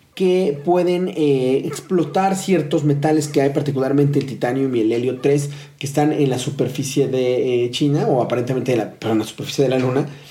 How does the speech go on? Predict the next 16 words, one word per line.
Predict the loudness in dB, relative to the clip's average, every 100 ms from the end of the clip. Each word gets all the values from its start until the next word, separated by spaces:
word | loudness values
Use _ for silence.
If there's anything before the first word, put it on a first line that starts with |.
| -20 -18 -4
Y | -4
entonces, | 0 0 2 2 0 -4 -14 -12 -2
eh, | 2 4 4 4 2 0 -4 -12 -20 -4
parece | 0 0 0 -2
que, | 2 4
o | 4
tienen | 2 2 2
el |
proyecto | 2 2 2 2
de | 2
poder | 2 2 2
llegar | 2 0 2
allá | 0 2 2 2 2
y | 0
explotarlo, | -2 -2 0 0 -2 -2 -2
¿no? | 0 0